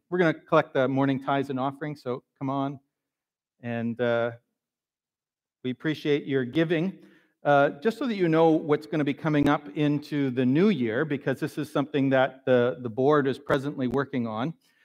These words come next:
and that is, uh, you know, the renovation of the kitchen has always been on our, uh, on our agenda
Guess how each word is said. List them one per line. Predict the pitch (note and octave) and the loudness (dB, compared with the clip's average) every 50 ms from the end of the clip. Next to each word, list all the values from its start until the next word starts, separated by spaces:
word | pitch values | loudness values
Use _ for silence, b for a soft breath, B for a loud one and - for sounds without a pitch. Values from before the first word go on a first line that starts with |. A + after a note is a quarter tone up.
| _ _ _ _ - | _ _ _ _ 0
and | F3 E3+ | 4 6
that | F3 F3 E3+ | 8 8 8
is, | F3 F3 E3+ E3+ - - - | 6 4 4 2 -2 -6 0
uh, | F3 D3+ D3+ D3 C#3+ D3 - - - _ _ _ _ _ _ _ | 4 4 4 4 4 0 -2 -6 -16 _ _ _ _ _ _ _
you | D#3+ D#3+ | -2 0
know, | D#3+ E3 D#3+ | 2 2 2
the | D3+ C#3+ D3+ C#3+ C#3+ - - | 4 4 4 4 4 2 -2
renovation | - B2+ D#3 F#3+ A3 G#3+ F#3 F#3+ F#3+ F3+ - F#3+ E3+ | -2 0 2 4 4 4 6 4 4 4 2 0 0
of | D3+ B2+ | 0 0
the | B2+ B2 | -2 -6
kitchen | - - - F3 - - C3+ A#2 A#2 B2+ | -4 -2 -2 -2 -2 -2 -8 -6 -6 -6
has | B2 - D3 C3+ B2+ A#2+ - | -6 -4 -2 -2 -2 -2 -4
always | - C#3+ C#3 D3 D3 D3 C#3 B2+ | -2 0 0 2 2 0 -2 -4
been | A2+ - C#3+ C3+ C#3 D3 - C#3+ | -4 -2 0 0 0 0 -2 0
on | C3+ C#3+ D3 D3 D3 D3 C#3+ B B B B B B B B _ _ _ _ _ | 2 2 4 4 2 2 0 B B B B B B B B _ _ _ _ _
our, | C3+ C3 C3 C3+ C3+ C3 C3 C#3 - - - | 0 2 4 4 4 2 0 -2 -4 -8 -8
uh, | C3+ B2 A#2+ A#2 A2+ A2+ A2+ A#2+ _ _ _ _ _ _ _ _ _ _ _ | -6 -4 -4 -4 -6 -10 -12 -16 _ _ _ _ _ _ _ _ _ _ _
on | D3 D#3 D#3+ | 4 4 6
our | D#3 D3 C#3 C3 | 6 6 4 4
agenda | A#2+ A#2 A2 C#3+ D3 D#3+ E3+ D3+ A#2 A2+ A#2 C#3+ D3+ D3 | 2 0 0 2 2 2 2 0 0 0 -2 -2 -2 -4